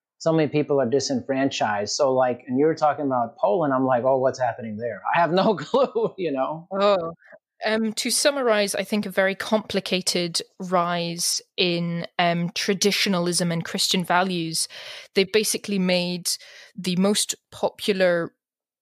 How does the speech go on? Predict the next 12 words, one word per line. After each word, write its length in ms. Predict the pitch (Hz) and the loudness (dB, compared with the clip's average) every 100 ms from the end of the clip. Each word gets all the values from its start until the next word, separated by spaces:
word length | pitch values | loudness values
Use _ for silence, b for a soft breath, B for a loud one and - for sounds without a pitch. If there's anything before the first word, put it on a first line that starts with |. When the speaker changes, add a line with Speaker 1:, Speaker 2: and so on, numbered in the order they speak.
| - | -10
Speaker 2:
I 260 | 185 202 170 | -4 -4 -2
don't 120 | 214 | 0
wanna 80 | 214 | 0
say 160 | 170 | -2
popular, 560 | - 208 - 196 170 160 | 0 -2 0 -2 0 0
but 300 | 180 - - | 0 0 0
the, 340 | 185 180 165 - | -2 -2 -4 -4
the 140 | 185 | 0
most, 340 | 196 220 - | 2 2 0
the 80 | 202 | -2
biggest 360 | 202 269 262 - | 0 0 0 -2
percentage 720 | 190 - 233 226 214 185 - | -4 0 0 0 -2 0 -2